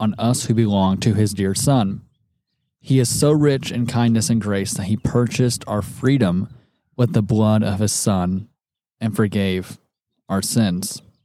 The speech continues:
I mean, it goes on and on and on here. But Paul is telling us that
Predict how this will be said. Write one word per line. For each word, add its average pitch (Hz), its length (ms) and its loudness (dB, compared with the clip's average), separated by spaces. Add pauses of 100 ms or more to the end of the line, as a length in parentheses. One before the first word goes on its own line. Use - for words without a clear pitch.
(520)
I 127 40 -2
mean, 147 80 4
it - 20 2
goes 117 160 4
on 107 260 2
and 101 100 0
on 104 220 0
and 95 80 -2
on 98 180 -2
here. 92 300 -4 (1040)
But 127 260 2 (1400)
Paul 135 220 4
is 131 100 0
telling 117 320 4
us - 340 -4 (520)
that 123 280 0